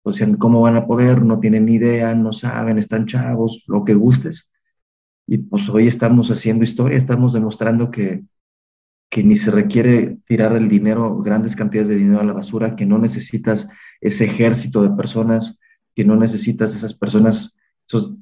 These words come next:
como le dicen, dinosaurios que tienen años en la política, sino estamos demostrando eso, que el tiempo cambió, que el mundo cambia y que son las nuevas generaciones las que pueden traer un buen diagnóstico de lo que está sucediendo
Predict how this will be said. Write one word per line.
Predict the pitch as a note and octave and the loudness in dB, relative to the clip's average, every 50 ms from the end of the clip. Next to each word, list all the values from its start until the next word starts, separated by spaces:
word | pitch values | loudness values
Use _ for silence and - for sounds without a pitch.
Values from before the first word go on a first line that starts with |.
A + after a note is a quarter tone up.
| _ _ | _ _
como | - G3 G3+ G2+ | 0 4 4 6
le | G2 G2+ | 6 6
dicen, | G#2+ G#2+ - - G#2+ G2+ | 6 4 4 4 4 6
dinosaurios | G2+ G2+ G2+ G2+ - A2+ A2+ A2+ A#2 A2+ - | 6 6 6 6 6 4 4 2 2 0 -2
que | - - | -4 -4
tienen | - G#2+ G#2+ G#2+ A2 | -2 0 2 2 2
años | A2 A2+ A2+ A2 - | 0 -2 -2 -4 -2
en | G#2 G#2 | -2 -2
la | G2+ - | -2 0
política, | A2 G#2 G#2 A2+ - C3 C3 B2 A#2 A2+ - - _ _ _ _ _ _ _ _ _ _ | 0 0 0 0 -2 -4 -4 -4 -4 -4 -4 -8 _ _ _ _ _ _ _ _ _ _
sino | - - G#2+ G#2+ | -6 -2 0 2
estamos | G#2+ - B2 B2 B2+ B2+ | 2 2 2 4 4 4
demostrando | C3 A#2 A2+ A2 - - A#2+ A#2+ B2+ B2+ | 4 4 2 2 0 0 0 2 2 2
eso, | C3 - B2+ A2 | 2 2 0 0
que | - A2+ | 0 0
el | G2+ G2+ | 0 2
tiempo | G#2 A#2+ B2+ C3 C3 C3 C3 | 2 2 2 2 2 0 -2
cambió, | B2+ A2+ A2+ A#2+ B2 C3+ - - - - - _ _ | -2 -2 -2 -2 -2 -2 -4 -6 -10 -14 -20 _ _
que | - G2+ | -4 -2
el | G2+ | 0
mundo | A2+ A#2+ C3 C3+ D3 C#3 | 2 4 4 2 2 0
cambia | C#3 C#3 C#3 C3+ C#3+ D3+ - - - _ _ _ _ _ _ _ _ _ _ | 0 0 0 0 0 -2 -6 -10 -14 _ _ _ _ _ _ _ _ _ _
y | - A2+ G#2 - | -6 -6 -6 -6
que | - - G#2+ G2+ G2 G2 F#2+ F#2 | -6 -4 -2 0 0 0 -2 -4
son | - - A#2 A#2 | -6 -4 -2 -2
las | A#2+ | 0
nuevas | A#2 A#2+ A#2+ A#2+ A#2+ | 0 2 0 0 0
generaciones | - G#2+ G2+ G2+ G2+ - A#2+ A2+ A#2 | 0 2 2 2 2 0 0 0 0
las | A2+ G#2+ - | 0 -2 -4
que | - G#2+ | -6 -8
pueden | - - - A2+ A#2 A2 | -6 -4 -4 -4 -2 -2
traer | A#2 A2 A#2 | -2 0 0
un | A#2 A2 | 0 2
buen | A2 A#2 A2+ | 2 2 2
diagnóstico | A2 A#2+ A2 A#2 A#2 A#2 - - - - - A#2 G#2+ A2 - - - _ _ _ _ _ _ | 0 0 0 0 -2 -2 -2 -4 -6 -6 -4 -4 -6 -6 -8 -12 -20 _ _ _ _ _ _
de | G#2 G#2 | 0 2
lo | G2+ G2+ | 4 4
que | G2+ | 2
está | - - A#2+ | 2 2 0
sucediendo | A#2+ B2+ B2+ - C3 A2 A2+ A#2+ A#2+ B2+ C3 C3+ - | 0 0 0 0 2 2 2 2 2 0 -2 -2 -6